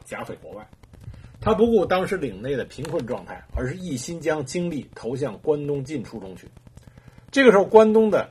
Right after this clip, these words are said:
善谷上杉家在北条军的攻势下，形势日促。一五二四年，北条氏纲率军攻落了江户城。善谷上杉的当主上杉朝兴逃往和越，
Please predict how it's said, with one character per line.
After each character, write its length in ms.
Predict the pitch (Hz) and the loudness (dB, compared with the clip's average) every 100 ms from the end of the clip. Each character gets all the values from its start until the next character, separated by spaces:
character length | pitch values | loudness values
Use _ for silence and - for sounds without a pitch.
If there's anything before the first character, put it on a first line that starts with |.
| - | -12
善 340 | - - 202 127 | -4 4 4 2
谷 120 | 92 | -8
上 200 | - 127 | -6 -6
杉 160 | 127 131 | -6 -4
家 240 | 131 127 - | -4 -4 -8
在 180 | - 143 | -4 -4
北 220 | - 95 | -4 -6
条 160 | 107 135 | -6 -8
军 120 | 165 | -6
的 120 | 147 | -8
攻 200 | 110 151 | -6 -6
势 120 | 139 | -8
下， 260 | 110 110 - - - - - | -10 -10 -12 -20 -20 -20 -12
形 280 | - 151 190 | -4 -2 -2
势 140 | 180 | -4
日 140 | 151 | -6
促。 180 | 120 147 - - - - - - - | -8 -12 -14 -20 -20 -20 -20 -20 -4
一 100 | 220 | 8
五 60 | 233 | 10
二 160 | 190 185 | 10 8
四 180 | - | 2
年， 240 | 143 92 107 | -4 -6 -8
北 120 | 107 | -6
条 140 | 101 139 | -4 -4
氏 220 | 139 139 | -4 -4
纲 280 | 135 147 - | -4 -6 -10
率 240 | - 165 123 | -6 -2 -2
军 180 | 127 131 | -2 -8
攻 280 | 160 185 185 | -4 -2 0
落 180 | 147 | 0
了 120 | 92 90 | 0 -6
江 200 | 135 127 | -8 -8
户 140 | 107 | -10
城。 140 | - - - _ _ - - - - - - - - - - | -14 -20 -20 _ _ -20 -20 -20 -20 -20 -20 -20 -20 -20 -20
善 280 | - 233 214 | 4 6 6
谷 100 | 139 | 4
上 240 | 127 185 135 | 0 0 0
杉 180 | 170 | -2
的 160 | 160 123 - _ _ - | -2 -6 -8 _ _ -4
当 220 | 185 185 | -2 -2
主 260 | 127 - - - - - - | -6 -10 -20 -20 -20 -20 -6
上 260 | - 190 135 | 2 2 4
杉 160 | 165 | -2
朝 240 | 156 131 147 | -2 -4 -4
兴 240 | 165 180 - - | -4 -8 -10 -12
逃 180 | 123 | -6
往 160 | 127 - | -6 -6
和 140 | - | -10
越， 180 | 113 131 | -10 -10